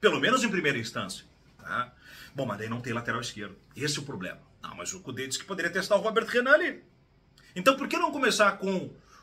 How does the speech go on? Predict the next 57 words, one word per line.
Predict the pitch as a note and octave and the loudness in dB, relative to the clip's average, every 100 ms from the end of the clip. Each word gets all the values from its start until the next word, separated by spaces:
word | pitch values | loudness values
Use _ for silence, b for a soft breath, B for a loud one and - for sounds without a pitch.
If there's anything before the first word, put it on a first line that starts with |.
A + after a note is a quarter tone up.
| _ | _
o, | C3+ C3+ C3 B2 C3 | -6 -4 -4 -6 2
já | E3+ | 2
que | E3 | 2
começou | - E3+ D3 E3+ | -2 -2 0 0
o | |
mercado, | C#3+ D3+ G#3 C4 | 0 4 4 4
com | G3+ | 0
o | G3+ | 2
Vitão | E3 F#3 F3+ A#3+ | 2 4 6 6
do | C#4 | 4
lado | D#3+ C#3 | 2 2
esquerdo, | C#3 - D3 G#3 - - _ - | -4 2 4 4 0 -14 _ -6
né? | A2 E3 A3+ | 0 0 -2
Ou | A#2+ C3+ C3 | -4 -2 -2
o | |
mercado | B2 A#2+ D3 C#3 | -2 0 0 0
do | |
lado | C3+ C3+ | -2 -4
esquerdo | - C3+ | -2 -2
do | A#2+ | -2
Vitão | B2 B2+ B2+ - | -8 -6 -6 -8
e | B2+ | -10
o, | A#2+ | -8
o, | A2+ A2 G#2+ G2+ F#2+ B B B | -8 -8 -10 -14 -16 B B B
o, | A#2 | -16
o, | A#2 B2 A#2 | -12 -12 -8
o | |
mercado | A#2+ A#2+ D#3 C#3+ | -6 0 2 4
do | |
lado | C3 B2+ | 2 2
esquerdo | - C3+ | 2 0
do | |
Vitão | A2+ C3 | -2 -6
do | C3 | 0
lado | D3 | 0
direito | F#3+ G#3+ B3+ | 4 4 4
e | D4 | 2
o | |
Robert | B3+ G#3+ F#3+ | 0 2 0
Renan | G3 F#3 | 0 0
de | F3+ | 2
lateral, | E3 D3+ D3+ C#3+ | 0 2 2 2
se | C#3+ | -2
não | C#3 | -2
quer | C#3 | 0
usar | B2+ | 0
o | A#2+ | 0
René. | A#2 G2 G2 - _ _ | 0 -2 -6 -18 _ _
Depois | - F#3+ A#3 | -4 -2 2
que | |
o | A#3+ | 4
René | A3+ | 6
entrou, | B3 B3+ G#3+ B3 | 6 4 4 4
até | C#4 G3+ | 4 2
melhorou | A3+ C4 B3 | 4 2 2
o | |
lado, | B3+ B2 | 2 2